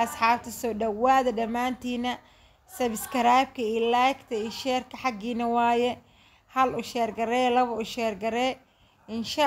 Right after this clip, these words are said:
Allah, mas-uuliyaddaas aday ku saaran tahay. Subscribe-ka iyo like-tana ha naga iloobina asxaabta. Like-ta meel dheer ayna gaarsiinay. Subscribe-kana waaba iska ogtihiin asxaabta. Insha Allah, asxaabta, mooskeena saanaa ku karsanay.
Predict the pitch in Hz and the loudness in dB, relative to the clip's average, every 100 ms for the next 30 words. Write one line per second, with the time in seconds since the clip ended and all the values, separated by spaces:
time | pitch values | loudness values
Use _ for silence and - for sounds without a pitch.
0 | 254 247 247 240 240 247 240 254 220 240 | 4 4 2 0 -4 -6 -4 -4 -2 -2
1 | 240 220 220 - - 220 220 240 247 247 | -2 -4 -4 -6 0 2 2 0 0 0
2 | 262 254 - - - _ _ - 220 214 | 2 0 -4 -20 -20 _ _ -10 -8 -8
3 | - 240 240 254 254 220 226 233 240 - | -4 2 4 2 0 -2 2 2 0 -4
4 | 226 226 220 214 202 208 214 208 226 220 | -6 -4 -4 -4 -2 -2 -2 -2 -2 -2
5 | 208 202 220 233 - 254 240 - _ _ | -4 2 2 2 0 -2 -2 -6 _ _
6 | _ _ - 214 233 247 247 220 233 220 | _ _ -8 0 0 0 -4 -4 -2 0
7 | 233 240 226 214 190 214 208 254 254 247 | 0 0 -2 -4 -2 -2 -2 -4 -2 -2
8 | 254 247 _ _ _ _ - 240 220 - | -2 -4 _ _ _ _ -10 -6 -6 -6
9 | 247 240 240 247 - 233 233 226 214 - | 0 2 2 0 -4 -4 0 0 -2 -8
10 | 226 233 - 247 220 214 220 226 226 - | -8 -8 -6 -4 -4 -4 2 2 2 -4
11 | 240 - _ _ _ 202 214 - 277 269 | -6 -8 _ _ _ -12 -10 0 4 6
12 | 262 247 220 - 226 233 233 233 240 247 | 6 4 2 -2 0 0 -2 -6 -6 -6
13 | - 226 214 208 247 254 233 220 233 240 | -6 -8 -8 -4 -2 0 0 -4 -10 -8
14 | 226 - 240 233 277 285 | -8 -4 -2 0 0 0